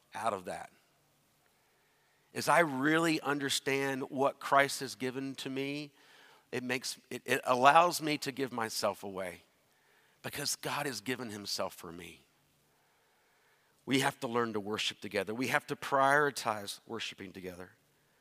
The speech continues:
As we learn to worship and know him in the community, his love is made manifest and we become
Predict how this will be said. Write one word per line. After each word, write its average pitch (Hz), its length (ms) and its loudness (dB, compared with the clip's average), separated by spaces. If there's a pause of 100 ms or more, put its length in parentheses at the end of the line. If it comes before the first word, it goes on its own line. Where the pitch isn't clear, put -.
(800)
As 117 240 0
we 127 340 -2
learn 170 640 4
to - 180 0
worship 147 600 0 (460)
and 110 280 -6
know 165 240 6
him 185 420 2 (420)
in 208 300 6
the 214 100 6
community, 131 840 -4 (1300)
his 113 140 -10
love 127 280 4
is 110 120 -8
made 110 180 -4
manifest 104 680 -4
and 104 300 -10
we 131 280 -2
become 101 580 -4